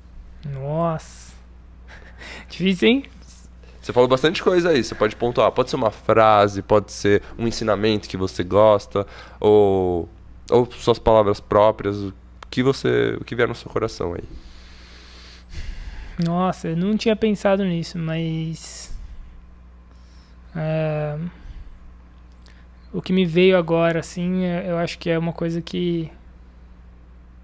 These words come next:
Speaker 1: eu sou um, eu sou um cara, as pessoas falam, eu sou um cara meio otimista, né? Então eu sempre procuro ver o lado bom das coisas. Então eu acho que eu diria,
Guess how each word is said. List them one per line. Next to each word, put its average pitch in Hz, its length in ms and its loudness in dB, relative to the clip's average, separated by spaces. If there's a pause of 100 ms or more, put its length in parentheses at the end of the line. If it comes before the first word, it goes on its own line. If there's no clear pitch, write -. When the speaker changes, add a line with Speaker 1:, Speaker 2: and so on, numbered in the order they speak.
(1040)
Speaker 1:
eu 202 120 -6
sou 202 200 0
um, 214 140 2 (240)
eu - 60 -14
sou 196 200 0
um 202 80 0
cara, 196 220 2
as 165 80 -4
pessoas 196 240 -8
falam, 180 240 0
eu 175 60 -2
sou 175 120 -6
um 175 80 -4
cara 175 220 0
meio 170 460 -2 (1200)
otimista, 170 540 -2 (420)
né? 165 240 -4 (220)
Então 170 420 -4
eu 170 60 -4
sempre 196 340 -8
procuro 196 460 -2
ver 170 160 -2
o 190 60 0
lado 185 240 -2
bom 156 220 -6 (440)
das 160 140 -8
coisas. 151 420 -8 (720)
Então 165 640 -2
eu 170 80 2
acho 170 180 -2
que - 80 -6
eu 175 40 0
diria, 175 720 0